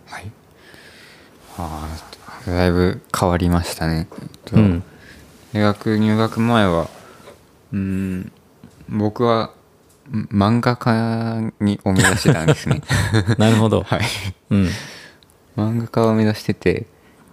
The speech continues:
Speaker 1: まあ、漫画をずっと描いてて、
Speaker 2: うん。
Speaker 1: で、大学生の間は、ずっとその、ま、漫画を描いてるもんだと
Speaker 2: うん。
Speaker 1: 思っ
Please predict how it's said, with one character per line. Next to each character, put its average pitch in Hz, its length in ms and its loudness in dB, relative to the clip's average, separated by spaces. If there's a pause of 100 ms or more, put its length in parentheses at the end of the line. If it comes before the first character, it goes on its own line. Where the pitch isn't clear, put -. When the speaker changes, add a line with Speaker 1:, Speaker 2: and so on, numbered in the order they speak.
(120)
Speaker 1:
ま 92 80 -4
あ、 - 20 -2
漫 90 220 2
画 104 160 4
を 101 180 -2 (260)
ず 101 60 -4
っ - 20 -6
と - 300 -2 (640)
描 - 160 -4
い 80 140 -4 (240)
て - 120 -6
て、 - 400 -8 (280)
Speaker 2:
う 101 60 4
ん。 90 380 4
Speaker 1:
で、 104 300 0 (260)
大 107 180 2
学 107 640 -2 (160)
生 95 240 -2
の 85 160 -2
間 85 580 0
は、 90 380 4 (260)
ず 90 60 -4
っ 98 40 -4
と - 180 -8
そ 85 120 -6
の、 80 140 -4
ま、 87 360 -2
漫 92 120 2
画 101 140 4
を 98 80 2
描 98 160 -2
い 95 40 -6
て 98 160 2
る 95 80 -2
も 95 140 -2
ん 80 80 -2
だ 76 100 -6
と - 220 -8 (420)
Speaker 2:
う - 60 2
ん。 92 240 2 (380)
Speaker 1:
思 78 160 0
っ 78 40 -10